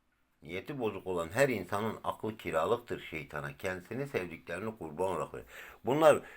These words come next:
tek sevdiklerini değil, kendilerine değil, ülkeyi de kurban olarak veriyor. E, devletin görevi ne?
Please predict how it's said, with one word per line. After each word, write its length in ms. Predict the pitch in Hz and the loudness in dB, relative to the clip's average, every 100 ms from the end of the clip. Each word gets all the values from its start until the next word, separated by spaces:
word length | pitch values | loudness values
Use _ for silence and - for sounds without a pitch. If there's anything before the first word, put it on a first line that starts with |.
| - - | -20 2
tek 200 | 135 143 | 2 6
sevdiklerini 720 | - 127 120 110 120 120 127 | 6 6 6 8 8 10 8
değil, 200 | 127 117 | 6 6
kendilerine 400 | - 104 110 117 | 8 8 8 8
değil, 200 | 123 - | 8 6
ülkeyi 440 | 107 120 113 147 175 | 4 4 10 12 12
de 120 | 170 | 12
kurban 360 | 135 110 104 95 | 12 12 12 12
olarak 320 | 85 78 - | 10 6 4
veriyor. 280 | 69 64 - | -4 -2 -4
E, 140 | 80 | 4
devletin 440 | 101 110 123 139 | 6 8 6 6
görevi 320 | 127 127 143 160 | 8 12 12 12
ne? 240 | 147 156 | 10 8